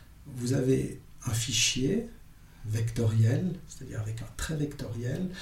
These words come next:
on peut utiliser Illustrator, et avec ce trait vectoriel, votre machine va reconnaître ce trait et la lame va découper sur l'autocollant, euh, ce que vous a-, ce que vous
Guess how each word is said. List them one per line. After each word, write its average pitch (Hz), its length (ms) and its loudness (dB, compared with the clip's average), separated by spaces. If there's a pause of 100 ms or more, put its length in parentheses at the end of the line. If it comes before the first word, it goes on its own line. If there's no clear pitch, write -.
(500)
on 107 40 -6
peut 107 160 -4
utiliser 113 380 2
Illustrator, 135 920 2 (500)
et 147 240 6
avec 151 300 4
ce - 140 2
trait 180 400 2
vectoriel, 147 800 4 (180)
votre 131 300 6
machine 196 520 6
va 120 140 2
reconnaître 156 840 4
ce - 200 -2
trait 143 500 2 (320)
et 131 100 2
la 131 140 2
lame 156 600 6 (340)
va 123 160 -2
découper 185 880 6 (160)
sur 175 300 4
l'autocollant, 151 760 4 (220)
euh, 107 100 -6
ce - 120 -2
que 120 100 -2
vous 113 300 6
a-, 117 200 4
ce - 100 4
que - 100 -2
vous 113 160 2